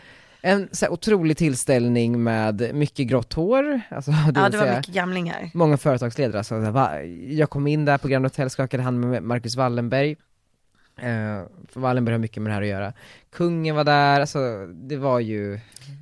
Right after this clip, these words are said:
Speaker 2: det mycket
Speaker 1: skakigt.
Speaker 2: kvinnor?
Speaker 1: Eh, det var ganska få kvinnor. Cecilia Malmström, som är E U-kommissionär, ehm, tog emot en medalj från kungen, vilket var, var bra. Men i alla fall, det är ju liksom, det är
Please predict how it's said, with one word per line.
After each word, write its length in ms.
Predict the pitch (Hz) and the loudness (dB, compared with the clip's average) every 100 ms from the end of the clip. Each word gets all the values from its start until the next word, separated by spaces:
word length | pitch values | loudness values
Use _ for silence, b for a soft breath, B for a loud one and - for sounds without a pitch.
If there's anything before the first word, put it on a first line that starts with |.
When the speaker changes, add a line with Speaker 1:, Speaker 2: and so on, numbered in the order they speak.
| - - - | -20 -12 0
Speaker 2:
det 60 | 220 | 0
mycket 100 | 214 | 0
Speaker 1:
skakigt. 180 | 220 | -4
Speaker 2:
kvinnor? 400 | - 196 202 269 240 b b b b b _ | -4 -2 0 -2 -6 b b b b b _
Speaker 1:
Eh, 320 | 143 135 127 | 0 2 2
det 80 | 139 | 4
var 340 | 170 170 123 | 4 2 0
ganska 260 | 190 190 165 | 2 2 2
få 260 | - 196 233 | 2 2 2
kvinnor. 580 | - 165 160 196 240 - b b b b | 2 4 6 6 2 -2 b b b b
Cecilia 440 | - 214 240 220 | -2 4 6 6
Malmström, 560 | 220 233 175 147 - 170 | 6 6 6 2 2 2
som 160 | 160 127 | 4 2
är 80 | |
E 160 | 123 170 | 4 4
U-kommissionär, 1120 | 135 156 143 139 - 165 180 254 208 139 113 - | 4 4 2 0 0 0 4 8 8 8 2 -6
ehm, 560 | 131 131 123 123 120 - | 0 2 2 0 -4 -6
tog 200 | - 185 | -4 0
emot 360 | 165 147 139 - | 2 0 -2 -10
en 220 | - 131 135 | -4 -2 0
medalj 260 | 123 117 | 0 -2
från 140 | 131 120 | -4 -8
kungen, 300 | 117 113 139 | -8 -6 -4
vilket 240 | 131 117 | -4 -4
var, 400 | 117 110 104 - | -2 -2 -2 -4
var 140 | 120 | -6
bra. 260 | 113 120 80 B B B B _ | -2 -2 -4 B B B B _
Men 300 | 196 233 233 - | 2 2 2 2
i 60 | 214 | 2
alla 160 | 185 | 4
fall, 220 | 156 120 - - | 2 0 -4 -6
det 240 | 196 180 | -4 2
är 120 | 170 | 4
ju 180 | 143 135 | 4 2
liksom, 340 | 127 151 139 | -2 -4 -4
det 60 | |
är 40 | 147 | -2